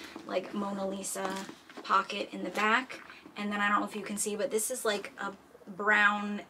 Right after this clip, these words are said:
embossed lizard handle. And then the strap comes off, but I'm not gonna take it off. But it's, like, the, it's gold, but it's, like, the worn gold. I am not, like, the biggest Chanel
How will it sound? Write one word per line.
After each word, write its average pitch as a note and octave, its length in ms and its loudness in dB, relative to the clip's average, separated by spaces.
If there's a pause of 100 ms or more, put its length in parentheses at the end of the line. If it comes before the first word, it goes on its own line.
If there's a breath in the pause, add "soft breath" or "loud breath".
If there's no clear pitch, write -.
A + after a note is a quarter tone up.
(260)
embossed G3+ 760 2
lizard F#3 520 0
handle. E3+ 680 -4 (1200 loud breath)
And G#3 140 -4
then G3+ 180 0
the G#3+ 80 -4
strap F3 340 6
comes F#3+ 200 -4
off, D#3+ 200 2
but G3+ 100 -2
I'm G3+ 40 2
not G3 140 4
gonna F3 160 -6
take - 240 -6
it - 80 -4
off. - 220 -2
But G#3+ 120 -2
it's, - 280 -4
like, G#3 320 -2
the, G3+ 680 -4
it's - 140 -6
gold, A3 600 8
but G#3+ 100 2
it's, - 180 -4
like, F#3+ 220 -2
the F#3+ 100 -2
worn G#3 520 2
gold. A#3+ 420 8
I A3+ 120 4
am A#3+ 220 2
not, G#3 460 8
like, G3+ 400 -2
the F#3+ 80 -4
biggest G3 920 0
Chanel G#3 840 4